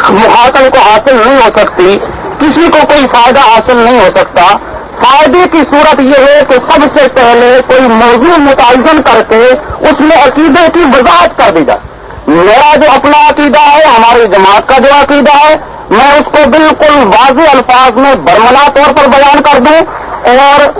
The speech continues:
مولوی صاحب بھی اپنے عقیدے کو بالکل برملا اور واضح طور پر بیان کر دیں۔ سب سے پہلے عقیدے کی وضاحت ضروری ہے۔ جب عقیدہ واضح ہو جائے گا، پھر دیکھنا ہے کہ یہ عقیدہ،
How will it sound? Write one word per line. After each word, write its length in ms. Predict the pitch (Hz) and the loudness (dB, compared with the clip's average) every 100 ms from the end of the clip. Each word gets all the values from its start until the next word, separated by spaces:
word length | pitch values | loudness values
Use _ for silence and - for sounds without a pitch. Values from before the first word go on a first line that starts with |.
| - - | -10 -2
مولوی 500 | 190 240 294 311 294 | 0 2 2 0 0
صاحب 260 | 302 262 262 | 0 0 0
بھی 160 | 226 254 262 254 | 0 0 0 -2
اپنے 300 | 254 254 262 262 269 247 - 208 | 0 0 2 0 0 -2 -2 -2
عقیدے 440 | - 254 254 247 - | 0 0 0 0 2
کو 160 | 254 226 | 0 0
بالکل 440 | 330 330 277 262 | 0 0 0 0
برملا 480 | 190 269 240 233 226 233 | 0 0 2 2 2 2
اور 140 | 233 - 240 | 2 0 0
واضح 300 | 285 339 339 | 0 0 0
طور 180 | 269 254 | 2 0
پر 140 | 262 214 | 0 0
بیان 320 | 196 190 190 214 | 0 2 0 0
کر 80 | 208 | 0
دیں۔ 160 | 226 247 - - - - - - | 0 0 -2 -8 -12 -14 -12 -4
سب 160 | 349 359 359 | 0 0 0
سے 140 | 339 302 | 0 0
پہلے 360 | 277 269 269 277 277 | 0 2 2 2 2
عقیدے 480 | - 285 302 247 285 269 | 0 0 -2 0 0 0
کی 120 | 269 254 | -2 0
وضاحت 540 | 190 190 277 277 190 | 0 2 2 0 0
ضروری 360 | 214 208 196 151 | 0 0 0 0
ہے۔ 100 | 120 - - - | -2 -6 -16 -6
جب 200 | - 262 | -2 0
عقیدہ 400 | 254 262 311 294 262 | 0 0 0 0 0
واضح 400 | 175 180 185 302 | 2 0 0 2
ہو 80 | 294 | 2
جائے 220 | 285 302 294 | 2 2 2
گا، 120 | 320 320 - - - - | 2 0 -4 -14 -16 -8
پھر 300 | - 349 403 | -2 0 0
دیکھنا 400 | 285 339 - 311 | 0 0 0 0
ہے 220 | 294 302 302 | 2 2 0
کہ 60 | 302 262 | 0 0
یہ 100 | 311 311 | 2 2
عقیدہ، 420 | - 277 269 247 | 0 0 0 0